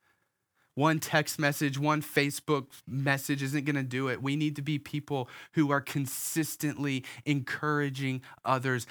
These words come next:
laying down our lives, and it can be inconvenient, the whole lay down our life part, just as Jesus did for us. Our world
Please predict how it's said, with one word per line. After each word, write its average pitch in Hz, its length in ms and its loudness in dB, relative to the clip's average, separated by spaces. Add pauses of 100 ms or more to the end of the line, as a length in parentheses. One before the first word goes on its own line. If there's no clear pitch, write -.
laying 160 540 4
down 143 280 4
our 135 140 2
lives, 127 340 2
and 147 180 0
it 147 120 -2
can 151 280 -2
be 143 180 0
inconvenient, 113 680 -4
the 117 60 -8
whole 135 280 -6
lay 135 320 0
down 131 240 -2
our 120 120 -2
life 107 300 -6
part, 101 300 -12 (420)
just 156 260 -2
as 143 120 -4
Jesus 131 460 -4
did 110 260 -6
for - 280 -8
us. 98 280 -8 (260)
Our 170 300 8
world 160 500 2